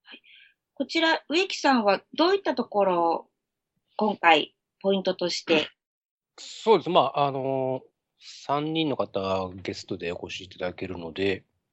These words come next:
Speaker 2: えー、まあ、僕が担当するセッションでは、実際にそのウェブを使っているときに、どういうときに困るかとか、どういうところを気をつけて作る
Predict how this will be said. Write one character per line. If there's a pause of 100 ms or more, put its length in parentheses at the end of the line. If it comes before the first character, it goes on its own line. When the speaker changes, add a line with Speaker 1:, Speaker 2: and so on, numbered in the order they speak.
(340)
Speaker 2:
え
ー、
ま
あ、
僕
が
担
当
す
る
セ
ッ
シ
ョ
ン
で
は、 (680)
実
際
に
そ
の
ウ
ェ
ブ
を
使
っ (220)
て
い
る
と
き
に、 (680)
ど
う
い
う
と
き
に (100)
困
る
か
と
か、 (280)
ど
う
い
う
と
こ
ろ
を
気
を
つ
け
て (160)
作
る